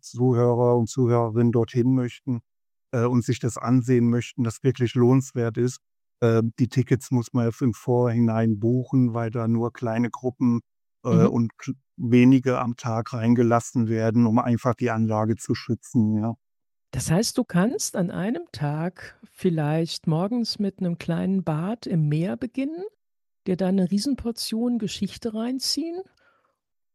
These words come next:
Speaker 2: und dann abends lecker essen gehen in Valletta?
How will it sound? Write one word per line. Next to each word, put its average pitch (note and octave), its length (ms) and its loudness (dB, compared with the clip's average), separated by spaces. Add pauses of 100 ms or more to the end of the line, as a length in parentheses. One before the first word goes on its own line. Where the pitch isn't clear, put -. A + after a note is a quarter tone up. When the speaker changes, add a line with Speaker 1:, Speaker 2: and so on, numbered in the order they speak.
Speaker 2:
und A3 120 -2
dann G#3+ 140 -2
abends G3+ 680 -6 (460)
lecker F3 340 -2
essen A#3 240 -4
gehen C4 180 -6 (280)
in G3+ 140 0
Valletta? E3 460 -4